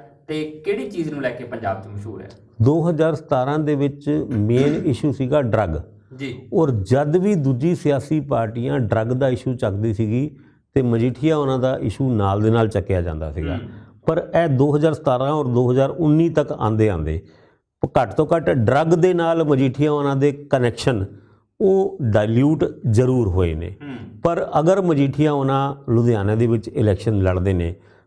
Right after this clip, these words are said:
Speaker 2: ਤੇ ਵਿਰੋਧੀ ਪਾਰਟੀਆਂ ਉਸ ਕਨੈਕਸ਼ਨ ਨੂੰ, ਅਲੈਜਡ ਕਨੈਕਸ਼ਨ ਨੂੰ
Speaker 1: ਜੀ।
Speaker 2: ਫਿਰ ਦੁਬਾਰਾ ਉਹਨੂੰ ਪੋਲੀਟੀਸਾਈਜ਼ ਕਰਨ ਦੀ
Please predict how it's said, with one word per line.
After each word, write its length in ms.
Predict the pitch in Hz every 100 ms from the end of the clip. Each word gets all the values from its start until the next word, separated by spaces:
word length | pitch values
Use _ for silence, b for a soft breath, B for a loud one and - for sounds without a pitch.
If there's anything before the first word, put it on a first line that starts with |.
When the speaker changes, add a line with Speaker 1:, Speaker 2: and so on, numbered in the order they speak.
| _
Speaker 2:
ਤੇ 100 | 139
ਵਿਰੋਧੀ 440 | 110 127 165 190
ਪਾਰਟੀਆਂ 540 | 190 139 101 110 123 135 -
ਉਸ 300 | 180 185 - 175
ਕਨੈਕਸ਼ਨ 460 | - 117 117 - 143
ਨੂੰ, 380 | 113 107 123 - -
ਅਲੈਜਡ 360 | 131 160 143 143
ਕਨੈਕਸ਼ਨ 440 | 143 104 87 104
ਨੂੰ 300 | 90 90 120 - 127
Speaker 1:
ਜੀ। 120 | 127 127
Speaker 2:
ਫਿਰ 280 | 151 156
ਦੁਬਾਰਾ 400 | 139 123 120 127
ਉਹਨੂੰ 340 | 135 139 123 120
ਪੋਲੀਟੀਸਾਈਜ਼ 560 | 113 104 107 110 107
ਕਰਨ 240 | 104 98 95
ਦੀ 180 | 113